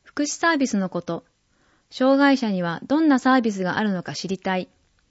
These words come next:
高齢者向けのサービスを利用したい。介護のこと。介護ばかりで自分の時間がない。介護保険の使い方がわからない。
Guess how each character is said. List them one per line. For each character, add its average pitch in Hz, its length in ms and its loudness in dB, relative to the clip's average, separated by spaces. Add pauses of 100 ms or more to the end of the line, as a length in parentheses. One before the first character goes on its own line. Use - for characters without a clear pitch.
(460)
高 277 220 0
齢 302 160 4
者 294 160 2
向 285 100 4
け 277 140 2
の 277 120 4
サ 302 140 -2
ー 294 80 0
ビ 254 100 0
ス 202 140 -4
を 175 100 0
利 170 100 -4
用 190 200 0
し 185 80 -10
た 185 200 -4
い。 175 120 -10 (920)
介 311 220 0
護 240 100 0
の 185 100 -2
こ 170 120 -10
と。 - 240 -10 (560)
介 277 220 2
護 196 140 0
ば 240 140 0
か 254 140 -2
り 214 100 0
で 170 200 -2
自 196 180 -6
分 269 180 6
の 269 100 6
時 254 140 -6
間 233 220 0
が 220 100 0
な 220 180 0
い。 165 100 -6 (840)
介 269 220 2
護 302 100 2
保 320 80 2
険 262 220 2
の 180 140 -2
使 - 260 -4
い 226 60 0
方 220 240 -4
が 202 140 0
わ 185 120 -2
か 240 120 -2
ら 254 120 0
な 196 140 -2
い。 139 100 -10